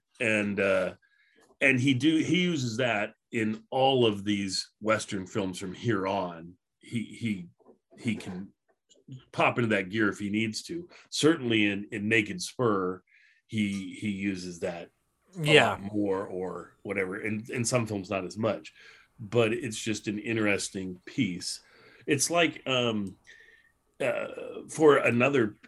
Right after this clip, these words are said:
Speaker 1: piece of Jimmy that you will never get in any films. And so the only way you can experience this is through his radio show. If you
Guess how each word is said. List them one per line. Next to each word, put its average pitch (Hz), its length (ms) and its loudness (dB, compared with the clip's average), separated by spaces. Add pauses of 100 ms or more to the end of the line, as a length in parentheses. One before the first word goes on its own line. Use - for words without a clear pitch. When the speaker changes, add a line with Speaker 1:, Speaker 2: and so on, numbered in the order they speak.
(240)
Speaker 1:
piece 175 340 2
of 101 160 0
Jimmy 98 300 2
that 101 180 0
you 101 120 -2
will 107 140 2
never 139 240 6
get 107 240 4
in 104 140 2
any 101 180 2
films. 90 680 0
And 101 140 -2
so 120 160 4
the 104 160 4
only 113 200 4
way 107 140 6
you 101 140 6
can 107 120 -6
experience 120 580 2
this 95 440 -4
is 101 220 -4
through 104 180 2
his 90 200 -10
radio 107 360 2
show. 80 460 -10 (600)
If 110 300 2
you 104 500 2